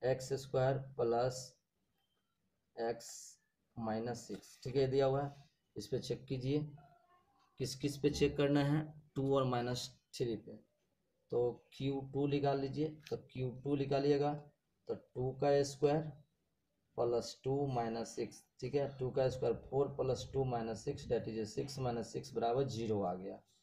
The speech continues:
उस पे एक और check करना है माइनस थ्री पे,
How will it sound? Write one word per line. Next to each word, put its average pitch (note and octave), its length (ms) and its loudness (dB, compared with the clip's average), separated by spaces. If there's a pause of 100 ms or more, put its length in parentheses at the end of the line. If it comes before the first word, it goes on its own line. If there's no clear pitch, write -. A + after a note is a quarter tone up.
(800)
उस - 120 -14
पे C#3 120 4
एक B2+ 80 4
और C#3+ 200 4
check C#3 200 0
करना C#3+ 240 0
है C#3+ 160 0 (1040)
माइनस C3+ 460 0
थ्री B2+ 220 0
पे, - 240 -8